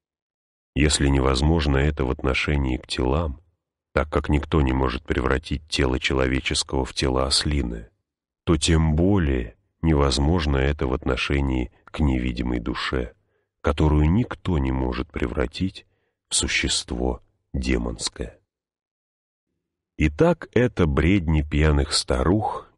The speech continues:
и детские пугалы. Душе, отделившейся от тела, уже невозможно блуждать здесь, потому что праведных души в руце Божией. Книга Премудрости Соломона,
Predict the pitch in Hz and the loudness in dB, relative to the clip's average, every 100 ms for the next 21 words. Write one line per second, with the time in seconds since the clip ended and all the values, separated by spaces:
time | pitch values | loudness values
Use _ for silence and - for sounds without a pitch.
0 | _ 76 69 107 - - 78 73 - 69 | _ -2 2 0 0 -4 -2 -2 -2 -6
1 | 62 62 57 60 _ _ _ _ _ _ | -4 -6 -8 -14 _ _ _ _ _ _
2 | _ _ _ - 76 78 - 156 127 90 | _ _ _ -2 2 2 4 4 4 4
3 | 95 107 120 - 82 - - 73 73 - | 2 4 2 0 0 0 2 2 0 0
4 | 113 107 87 - 82 80 104 90 82 80 | 2 4 2 0 -2 2 2 4 4 2
5 | 76 90 113 82 69 62 64 64 67 76 | 2 2 0 0 -2 -2 -4 -4 0 0
6 | 60 60 92 92 - - _ _ _ _ | 0 -2 0 0 -2 -8 _ _ _ _
7 | - 76 80 90 95 - 76 - 92 110 | -2 2 4 4 2 -2 -2 2 2 2
8 | 92 69 67 64 64 67 62 - 58 - | 0 -2 -2 -2 -4 -4 -4 -6 -8 -12
9 | _ _ 71 101 107 - - 64 64 65 | _ _ -2 0 0 0 -2 0 0 -2
10 | 58 58 57 57 _ _ _ _ _ _ | -2 -4 -6 -10 _ _ _ _ _ _
11 | _ _ _ - 76 71 71 - 71 71 | _ _ _ 2 4 4 0 0 2 0
12 | 65 67 - 62 - 65 64 60 64 90 | 0 -6 -4 -2 -2 0 0 0 0 0
13 | 104 101 | 0 -4